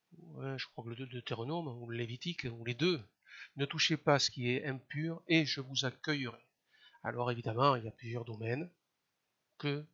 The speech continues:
je vais aborder avec vous. Euh, ne restez pas sur un préjugé que ça va être une leçon d'Ancien Testament ou quelque chose de dépassé. Vous allez, euh, je pense, euh,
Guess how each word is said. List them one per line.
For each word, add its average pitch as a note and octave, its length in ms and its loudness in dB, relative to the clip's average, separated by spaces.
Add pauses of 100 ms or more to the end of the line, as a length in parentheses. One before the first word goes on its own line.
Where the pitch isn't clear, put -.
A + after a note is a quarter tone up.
je - 160 -4
vais C3 160 0
aborder B2+ 480 -2 (360)
avec C3+ 300 6
vous. C3+ 320 -4 (800)
Euh, C3 580 0
ne C3 240 -2
restez D#3+ 380 4
pas D#3+ 160 4
sur D3 200 2
un C#3 80 2
préjugé C3 480 0
que C3+ 60 -2
ça B2 120 0
va B2+ 100 6
être B2 140 0
une B2 180 -12
leçon B2 280 -6
d'Ancien A#2+ 360 -4
Testament B2+ 600 0
ou B2 60 -8
quelque A#2+ 220 -6
chose - 180 -6
de A#2 80 -16
dépassé. C3+ 720 -2 (520)
Vous B2 320 -6
allez, D3+ 420 6
euh, B2+ 180 -8
je - 120 -8
pense, D#3 400 0
euh, C3+ 500 -6